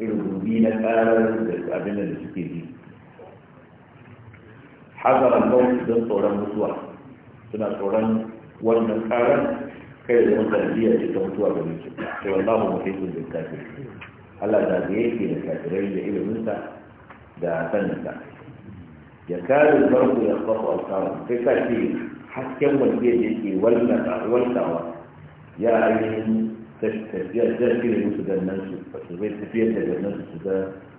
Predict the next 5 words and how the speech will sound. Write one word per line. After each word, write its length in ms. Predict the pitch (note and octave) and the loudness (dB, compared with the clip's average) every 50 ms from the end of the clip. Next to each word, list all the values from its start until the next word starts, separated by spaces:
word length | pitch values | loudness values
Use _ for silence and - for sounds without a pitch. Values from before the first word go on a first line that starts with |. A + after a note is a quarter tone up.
| - F2+ - - E2+ - - - - - - | -20 -18 -16 -16 -14 -10 -8 -8 -6 -8 -8
su 140 | - F2+ F2+ | -10 -8 -6
ga 80 | G2 G2 F#2+ | -6 -4 -4
sun 100 | G2 F#2+ G2 | -4 -4 -4
makarci. 440 | G2 G2+ - - D#2+ - - - D2+ - - - - - - - - - - - - - - - - - - - - - - - - - - - - - - - - | -4 -4 -4 -6 -8 -8 -10 -12 -14 -14 -16 -18 -20 -20 -20 -20 -20 -20 -20 -20 -20 -20 -20 -20 -20 -20 -20 -20 -20 -20 -20 -20 -20 -20 -20 -20 -20 -20 -20 -4 0
كلما 300 | C#3 D3 C#3+ C#3+ C#3 | 2 4 4 6 6